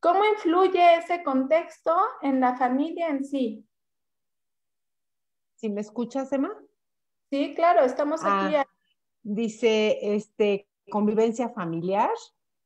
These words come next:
Speaker 2: es una de las, eh, una familia que busca diversión en consumir. <laughs> Esa está simpática.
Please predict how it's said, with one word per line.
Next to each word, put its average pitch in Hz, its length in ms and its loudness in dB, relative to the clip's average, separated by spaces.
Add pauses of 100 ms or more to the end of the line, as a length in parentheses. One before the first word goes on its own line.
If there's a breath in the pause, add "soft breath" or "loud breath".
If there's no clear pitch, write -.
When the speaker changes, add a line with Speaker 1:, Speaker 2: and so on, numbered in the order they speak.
(220)
Speaker 2:
es 185 200 -10
una 185 200 -8
de 175 120 -4
las, 165 200 -8 (380)
eh, 190 320 -2
una 220 240 -2
familia 202 420 -4
que 196 120 -6
busca 196 340 -6
diversión 185 800 -6
en 196 180 -6
consumir. 185 680 -4 (360)
<laughs> 220 260 -8 (840 loud breath)
Esa 180 200 -10
está 165 200 -10
simpática. 190 580 -6